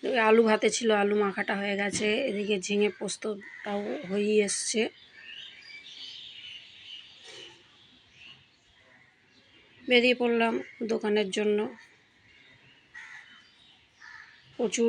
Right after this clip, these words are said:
রোদ দিয়েছে আজকে। দেখি আবার কিছু পাখি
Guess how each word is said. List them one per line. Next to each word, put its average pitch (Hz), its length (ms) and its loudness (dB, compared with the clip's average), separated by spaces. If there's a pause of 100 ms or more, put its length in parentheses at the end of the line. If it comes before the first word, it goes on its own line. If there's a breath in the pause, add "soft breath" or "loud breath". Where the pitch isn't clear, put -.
রোদ 214 300 4
দিয়েছে 214 380 6
আজকে। 202 320 -4 (3250)
দেখি 220 320 4
আবার 214 240 4
কিছু 208 220 -4 (120)
পাখি 208 320 -2